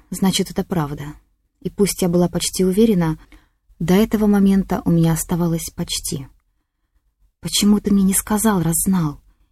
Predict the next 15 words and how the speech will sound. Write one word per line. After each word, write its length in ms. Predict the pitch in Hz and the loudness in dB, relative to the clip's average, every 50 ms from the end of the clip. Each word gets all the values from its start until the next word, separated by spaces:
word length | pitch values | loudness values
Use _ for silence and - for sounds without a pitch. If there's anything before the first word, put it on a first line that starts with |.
| - | -2
Не 120 | 190 185 185 | 0 2 2
остановил? 720 | 175 - - - 202 202 214 220 208 202 190 175 156 156 - _ _ _ _ _ _ _ | 2 0 0 0 2 4 4 2 2 2 0 0 -2 -4 -10 _ _ _ _ _ _ _
Что 220 | - - - - | -8 -4 4 6
мне 160 | 220 202 190 180 | 6 6 6 4
теперь 320 | - 180 - 208 214 220 | 2 0 2 2 2 2
делать? 500 | 208 214 202 175 156 147 - - - - _ _ _ _ _ _ _ _ _ | 4 4 4 4 4 0 -4 -6 -12 -12 _ _ _ _ _ _ _ _ _
Ты 100 | - 208 | -2 -2
понимаешь, 520 | - - 208 220 233 233 262 285 254 220 - | 2 4 6 8 10 12 12 12 10 8 6
что 180 | - - 196 | 2 -4 -4
теперь 300 | - - - - 220 202 | -6 -4 2 4 4 6
меня 160 | 196 190 196 | 6 6 6
могут 320 | 196 208 202 185 190 - 226 | 4 4 2 2 0 0 -2
уволить 320 | 208 214 208 175 165 - | 0 2 2 2 2 -2
с 80 | - - | -2 0
работы?» 500 | 220 220 214 202 180 165 - 156 151 | 0 0 2 2 0 0 -2 -6 -8